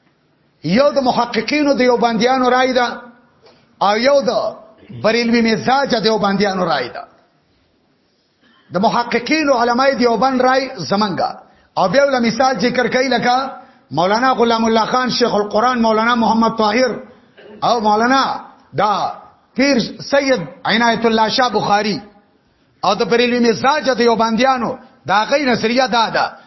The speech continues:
او هغه مولانا سرفراز صاحب دغه استاد هم دی، لکه دی دی. خبره باندې ورسېدی. زور ته ګلابي دیوبندیان ویم ښه،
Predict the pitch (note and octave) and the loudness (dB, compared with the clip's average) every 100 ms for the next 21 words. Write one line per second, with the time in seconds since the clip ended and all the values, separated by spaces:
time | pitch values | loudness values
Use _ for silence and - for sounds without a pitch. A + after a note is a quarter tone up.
0 | - _ C#3 D3 E3+ F#3 F#3+ - D3 D3+ | -20 _ -2 0 0 -2 -4 -12 -4 -2
1 | E3+ F#3 - C3 D#3+ F#3 F3 C#3 D#3 F3+ | -2 -2 -4 -4 -4 -4 -4 -4 -4 -4
2 | C#3+ - D#3 A#2+ A2+ - - _ C#3+ E3 | -4 -4 -4 -6 -14 -18 -20 _ -6 -4
3 | F#3 A3+ G#3 D#3 - - - _ _ _ | -2 0 0 -2 -6 -10 -20 _ _ _
4 | _ _ _ - C#3+ E3 D#3 E3 F3 E3 | _ _ _ -6 -4 -2 -2 -2 -2 -2
5 | E3+ F3+ - _ _ _ _ _ _ _ | -4 -4 -10 _ _ _ _ _ _ _
6 | _ _ _ _ - - A2 A3+ G#3 E3+ | _ _ _ _ -20 -12 -2 -2 0 -2
7 | E3+ F3 G3 G3 D#3 C3+ B2+ B2 B2 C3 | 0 0 0 0 -2 -4 -8 -8 -10 -10
8 | D3 E3 B3 | -6 -4 -4